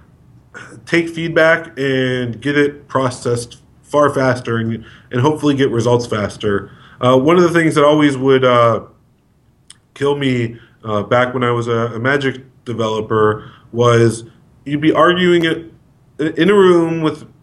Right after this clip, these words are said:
arguing about, "Oh, should this card have two toughness or three toughness?"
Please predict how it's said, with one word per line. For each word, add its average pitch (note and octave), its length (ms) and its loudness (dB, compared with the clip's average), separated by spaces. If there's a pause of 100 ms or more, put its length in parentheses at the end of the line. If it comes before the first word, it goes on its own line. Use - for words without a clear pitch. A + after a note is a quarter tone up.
(140)
arguing D#3+ 420 0
about, D3+ 440 2
"Oh, G3 280 0
should D3+ 180 -10
this E3+ 140 -6
card F3 240 0
have F3 140 -2
two A3+ 140 -10
toughness A#3 440 -4
or G#3+ 80 0
three F#3+ 220 -6
toughness?" A2 440 -6